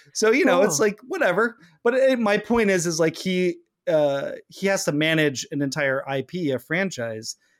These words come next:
Speaker 1: And I think giving, uh, one of these shows to someone who actually had a firm grasp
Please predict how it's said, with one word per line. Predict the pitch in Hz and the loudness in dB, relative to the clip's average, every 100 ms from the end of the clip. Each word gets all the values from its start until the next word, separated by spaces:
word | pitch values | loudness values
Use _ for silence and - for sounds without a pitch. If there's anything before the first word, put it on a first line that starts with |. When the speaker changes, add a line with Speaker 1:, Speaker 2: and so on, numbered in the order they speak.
| _ - | _ -4
Speaker 1:
And | 147 147 143 135 - _ _ _ 139 | -2 0 0 -4 -10 _ _ _ -6
I | 143 | -4
think | 165 143 113 | -2 -4 -2
giving, | 151 147 165 160 156 _ _ _ - | -2 0 0 -2 -4 _ _ _ -8
uh, | 135 135 | -4 -2
one | 131 156 | 0 0
of | |
these | 151 135 | -2 -4
shows | - 180 139 135 131 - - | 0 2 2 0 -4 -10 -10
to | 143 | -8
someone | 131 147 143 135 131 | -6 -4 -2 -4 -4
who | 127 135 | -4 -4
actually | 135 131 - 135 | -6 -6 -8 -6
had | 123 | -6
a | |
firm | - 143 139 | -8 -6 -6
grasp | 127 127 131 - | -6 -6 -8 -12